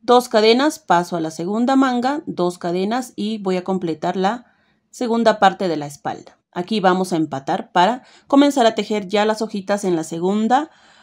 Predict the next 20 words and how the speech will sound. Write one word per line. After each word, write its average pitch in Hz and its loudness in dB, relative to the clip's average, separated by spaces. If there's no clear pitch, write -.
vuelta. 190 2
Muy 208 0
bien, 311 6
nada 247 2
complicado, 269 0
simplemente 214 0
puntos 240 0
altos 202 0
separados 180 0
de 175 -2
dos 233 -4
cadenitas. 165 -2
Muy 302 4
bien, 277 4
amigas, 240 4
estoy 240 -2
completando 220 0
nuestra 233 -2
primera 220 -2
vuelta. 170 -6